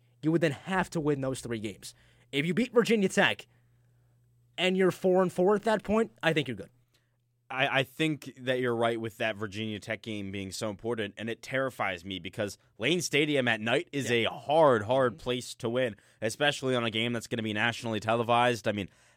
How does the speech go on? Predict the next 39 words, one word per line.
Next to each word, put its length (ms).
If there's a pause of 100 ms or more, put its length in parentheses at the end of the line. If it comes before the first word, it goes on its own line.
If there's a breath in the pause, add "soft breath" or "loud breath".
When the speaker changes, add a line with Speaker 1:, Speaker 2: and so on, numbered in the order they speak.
(120)
Speaker 2:
that's 600
gotta 280
scare 360
you. 360
And 260
then 360
also, 260
you 100
know, 80
Wake 240
Forest, 460 (180 soft breath)
last 400
game 240
of 60
the 100
season, 480 (1080)
do 100
you 80
Speaker 1:
Right. 60
Speaker 2:
really 260
trust 360
Syracuse 560
Speaker 1:
Well, 80
Speaker 2:
in 40
Speaker 1:
who's 140
gonna 120
be 60
Speaker 2:
that 140
Speaker 1:
left? 120
Speaker 2:
spot? 400
Speaker 1:
Who's 160
gonna 140
be 60
Speaker 2:
Who, 60
Speaker 1:
left 120
at 40
Speaker 2:
who, 60
Speaker 1:
that 120
point? 140